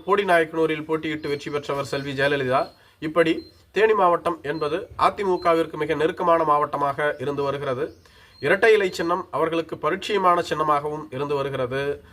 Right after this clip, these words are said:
ஓ பி எஸ் வெற்றி பெறுவதற்கு இதுவும் ஒரு காரணமாக இருந்து வருகிறது.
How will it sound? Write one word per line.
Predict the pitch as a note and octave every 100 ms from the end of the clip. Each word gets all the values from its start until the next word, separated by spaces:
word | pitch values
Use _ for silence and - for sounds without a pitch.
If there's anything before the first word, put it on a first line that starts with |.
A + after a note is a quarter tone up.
| -
ஓ | C3+ C#3+
பி | A3
எஸ் | G#3
வெற்றி | E3 D#3+ F#3
பெறுவதற்கு | E3+ D#3+ D3+ - E3+ -
இதுவும் | C#3 F#3 F#3 F#3
ஒரு | C#3+ D#3
காரணமாக | D3+ D#3 D#3 D3 C#3+ D#3 D3
இருந்து | C#3 C3
வருகிறது. | C3 C3+ C3 B2